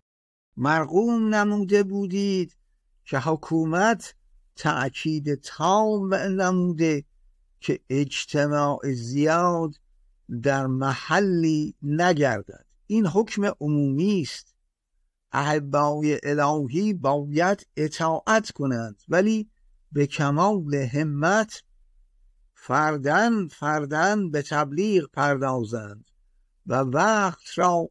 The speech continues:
از دست ندهند و ایام را غنیمت شمرند، زیرا در نزد کل ثابت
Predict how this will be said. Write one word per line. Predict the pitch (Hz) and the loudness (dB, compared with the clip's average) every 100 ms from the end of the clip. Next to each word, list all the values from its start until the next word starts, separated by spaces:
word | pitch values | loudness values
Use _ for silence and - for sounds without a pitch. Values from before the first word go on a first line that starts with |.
| - | -8
از | 131 113 | -10 -6
دست | - 151 165 143 - | -2 0 0 -2 -8
ندهند | 135 143 190 185 160 131 120 110 - | -4 0 2 2 0 0 -4 -10 -10
و | 131 | -6
ایام | 143 151 135 156 190 208 202 | -2 -2 0 2 4 2 2
را | 196 185 180 | 2 2 2
غنیمت | 135 123 143 156 165 160 170 202 - | 0 -2 0 0 -2 -2 0 0 0
شمرند، | - 135 127 117 110 104 107 _ _ _ _ _ _ | -6 -4 -2 -2 -4 -8 -12 _ _ _ _ _ _
زیرا | - 110 156 214 214 202 196 175 | -12 -2 2 4 4 4 2 0
در | 147 156 | 0 0
نزد | 151 151 143 135 | 0 -2 -2 -2
کل | 151 - 202 185 | -4 0 2 2
ثابت | 143 - 147 147 151 151 147 127 120 202 226 - | 0 -6 -2 -2 -4 -8 -16 -8 0 2 2 -4